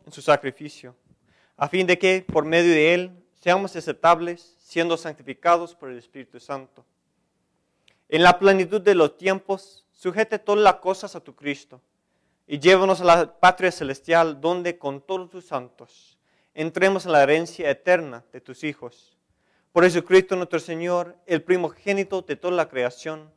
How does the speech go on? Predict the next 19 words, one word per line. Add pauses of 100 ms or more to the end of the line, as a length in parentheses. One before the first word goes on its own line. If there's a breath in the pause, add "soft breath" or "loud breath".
(480)
la
cabeza
de
la
iglesia (260)
y
el
autor
de
nuestra
salvación. (1600)
Por
él, (280)
y
con
él,
y
en
él.